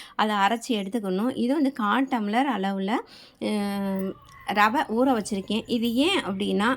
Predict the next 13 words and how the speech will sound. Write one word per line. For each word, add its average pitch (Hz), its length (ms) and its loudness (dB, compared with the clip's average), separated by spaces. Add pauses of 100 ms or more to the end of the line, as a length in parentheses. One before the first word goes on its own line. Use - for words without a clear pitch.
இது 226 200 0
வந்து 233 220 2
எப்படி 262 340 0
அரைச்சாலும் 226 500 0
தண்ணியா 247 500 2
இருக்கும். 208 460 -2
தண்ணியா 233 340 0
இருந்துச்சுன்னா 214 480 0
போண்டா 214 300 -2
போட 202 240 -2
கொஞ்சம் 190 260 -4
வராது. 202 400 -2
அதனால 190 460 -2